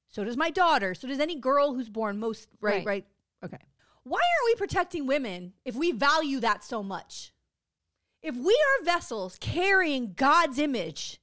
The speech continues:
Speaker 1: inside of us, millions, right? We have millions and millions of eggs in-, inside of us, right? If our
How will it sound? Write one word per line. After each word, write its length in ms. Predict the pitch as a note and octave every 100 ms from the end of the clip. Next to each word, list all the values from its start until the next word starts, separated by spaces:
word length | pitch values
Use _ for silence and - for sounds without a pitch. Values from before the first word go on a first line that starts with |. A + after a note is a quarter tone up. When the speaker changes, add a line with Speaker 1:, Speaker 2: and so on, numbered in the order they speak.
| -
Speaker 1:
inside 440 | C4+ - A#3+ B3
of 120 | A3
us, 400 | - - - - - _ _
millions, 600 | A#3+ D#4+ E4+ B3 E3+ D#3+
right? 180 | G3+ C4
We 60 | B3
have 80 | G#3
millions 440 | A#3+ F4 E4+ C#4
and 80 | B3+
millions 260 | C4 B3 G#3
of 80 |
eggs 200 | G3+ G3+ F3+
in-, 120 | F#3
inside 280 | G3+ F#3+ E3+
of 80 |
us, 160 | E3 -
right? 240 | G#3+ D4+ - _ _ _ _ _ -
If 160 | D#4+ C4 -
our 220 | E4 G#4